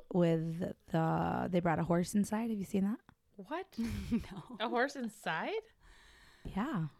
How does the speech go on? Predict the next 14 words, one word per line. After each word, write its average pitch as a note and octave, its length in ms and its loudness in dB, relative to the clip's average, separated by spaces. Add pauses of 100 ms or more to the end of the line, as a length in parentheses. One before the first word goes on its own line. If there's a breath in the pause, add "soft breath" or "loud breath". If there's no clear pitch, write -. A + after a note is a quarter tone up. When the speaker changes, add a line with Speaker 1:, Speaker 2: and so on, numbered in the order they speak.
(600)
Speaker 2:
No. E3+ 380 -4
Speaker 1:
<laughs> - 60 -20 (2500 loud breath)
Okay. C4+ 280 6 (100)
Speaker 2:
<laughs> F4 760 12
Are C4+ 160 12
you B3 180 12
gonna C#4+ 300 10
tell D4 240 10
us? G#3 280 4
<laughs> - 40 4
Speaker 1:
I C4 1600 6
wanna F4+ 340 6
show C4+ 440 6
you. F#3+ 720 12